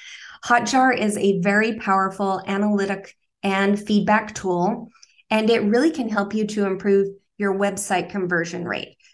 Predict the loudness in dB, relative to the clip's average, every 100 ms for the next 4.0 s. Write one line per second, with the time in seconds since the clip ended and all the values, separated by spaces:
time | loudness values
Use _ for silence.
0 | _ -10 4 6 6 4 4 4 4 4
1 | 4 4 0 -2 -2 4 6 4 0 _
2 | _ _ _ _ 2 2 6 2 2 -2
3 | 0 0 -2 -6 -2 0 2 2 0